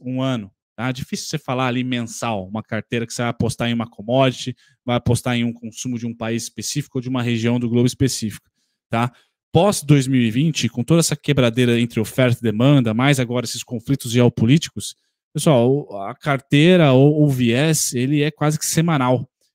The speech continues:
Tá? Então, por isso que acompanhar a gente aqui, a gente vai ganhar uma década de idade, muito provavelmente, olheira, cabelo branco, aquela coisa tal, toda. Mas é o fato, pessoal. Eu não esperava, por exemplo,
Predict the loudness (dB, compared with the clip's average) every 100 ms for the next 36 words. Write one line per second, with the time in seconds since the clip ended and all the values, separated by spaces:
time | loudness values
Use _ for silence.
0 | _ -6 -4 -2 -4 -2 -4 -4 -4 0
1 | 2 2 2 0 -2 0 0 0 -2 -4
2 | -2 -2 0 0 2 2 2 0 0 -2
3 | 0 0 0 0 0 -2 -6 -2 -2 0
4 | 0 2 0 0 -2 0 2 2 2 -4
5 | -10 -6 -6 -2 0 0 0 0 2 2
6 | 0 -2 _ _ _ -2 -2 -4 _ _
7 | -2 0 2 0 0 -2 -2 -4 -2 -2
8 | -2 -6 -6 -2 0 2 0 0 2 2
9 | 2 0 0 -2 -6 -8